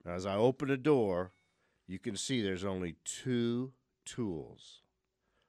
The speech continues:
A Stihl ranch hand chainsaw and a Red Dragon flame-throwing weed eater.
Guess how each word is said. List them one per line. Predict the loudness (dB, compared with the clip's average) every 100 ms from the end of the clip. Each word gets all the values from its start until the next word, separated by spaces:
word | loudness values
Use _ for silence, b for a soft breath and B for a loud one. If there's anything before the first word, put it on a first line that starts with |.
| _
A | -8
Stihl | -6 -6 -4 0 0 0 -4 _ -8
ranch | -2 0 0 0
hand | 2 2 0 -4 -6
chainsaw | -2 -2 -2 -4 -4 -6 -16 _ _ _ _ _ _ _ b b b b b b b
and | -4 -2
a | 0
Red | 0 0 2
Dragon | 4 4 4 -2 -8
flame-throwing | -8 -2 0 0 -2 0 0 0
weed | -2 -4
eater. | -8 -12